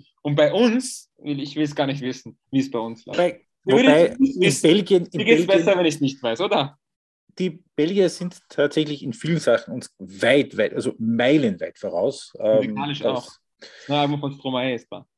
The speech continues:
Speaker 2: Ja. Ähm, aber ich glaub, also dadurch, dass wir ja jetzt offenbar tatsächlich von einem Peter Schöttl reden, m, brauchen wir uns über solche Dinge gar nicht wirklich un-, un-, unterhalten. Ähm, vor allem auch, denk mal ich,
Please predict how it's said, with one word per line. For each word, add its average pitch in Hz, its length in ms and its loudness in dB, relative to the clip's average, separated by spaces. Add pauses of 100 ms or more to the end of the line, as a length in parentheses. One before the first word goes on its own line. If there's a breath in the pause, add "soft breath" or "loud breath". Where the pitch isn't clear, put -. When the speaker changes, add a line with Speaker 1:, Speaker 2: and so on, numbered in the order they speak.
(380)
Speaker 2:
Ja. - 240 -6 (280)
Ähm, 117 560 2
aber 123 360 2 (280)
ich - 240 -14 (160)
glaub, 156 460 2
also 147 200 -2
dadurch, 135 560 -2
dass 139 200 -8
wir 156 160 2
ja 151 140 2
jetzt 151 260 -6
offenbar 143 420 -2
tatsächlich 147 560 -6
von 139 140 -10
einem 135 180 -10
Peter 135 240 -4
Schöttl 131 280 -4
reden, 104 300 -6 (720 soft breath)
m, - 260 -8
brauchen 143 340 2
wir 180 60 2
uns 156 100 0
über 160 140 0
solche 147 280 -6
Dinge 139 260 -10
gar 117 160 0
nicht 143 160 -2
wirklich 151 340 -8
un-, 107 160 -18 (160)
un-, 120 180 -18
unterhalten. 131 760 -2 (540 loud breath)
Ähm, 147 560 4 (680)
vor - 340 2
allem 170 300 4
auch, 135 400 -2 (500)
denk 151 260 -6
mal 139 120 -4
ich, - 220 -10